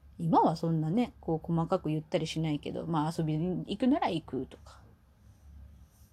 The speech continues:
まあ、弟は今和太鼓の演奏者をしてて、で、一応チームも作って、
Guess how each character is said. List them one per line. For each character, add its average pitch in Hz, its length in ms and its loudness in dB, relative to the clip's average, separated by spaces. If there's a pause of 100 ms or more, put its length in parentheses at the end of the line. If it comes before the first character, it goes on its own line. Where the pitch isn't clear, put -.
(120)
ま 147 440 0
あ、 - 40 -14 (120)
弟 175 420 2
は 160 100 4
今 139 300 0
和 143 120 0
太 175 180 4
鼓 190 220 2
の 131 320 -2 (920)
演 175 180 0
奏 175 180 0
者 - 180 -4
を 151 100 -4
し 160 80 -12
て - 140 -10
て、 - 360 -10 (320)
で、 165 80 -4
一 156 320 0
応 190 100 4
チ 208 260 2
ー - 20 2
ム 156 60 4
も 143 200 0
作 - 220 -8
っ 156 40 -2
て、 - 460 -12